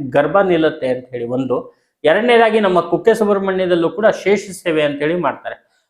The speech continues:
ಆ ಶೇಷ ಸೇವೆ ಮಾಡಿಸಿ ಪ್ರಸಾದ ತಗೊಂಡ್ರು ಕೂಡ ಗರ್ಭ ನಿಲ್ಲುತ್ತೆ ಎರಡನೇದು. ಈ ರೀತಿ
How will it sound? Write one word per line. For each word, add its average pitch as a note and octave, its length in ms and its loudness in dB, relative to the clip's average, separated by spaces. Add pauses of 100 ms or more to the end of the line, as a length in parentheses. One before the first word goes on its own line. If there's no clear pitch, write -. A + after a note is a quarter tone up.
(120)
ಆ D3+ 100 2
ಶೇಷ G3 340 2
ಸೇವೆ A3+ 280 4
ಮಾಡಿಸಿ G3+ 420 -2
ಪ್ರಸಾದ G#3 360 0
ತಗೊಂಡ್ರು F3+ 360 2
ಕೂಡ F3+ 160 0
ಗರ್ಭ D3+ 340 2
ನಿಲ್ಲುತ್ತೆ C3 480 -2
ಎರಡನೇದು. B2 680 -6 (220)
ಈ A#3+ 80 2
ರೀತಿ C#4 440 -2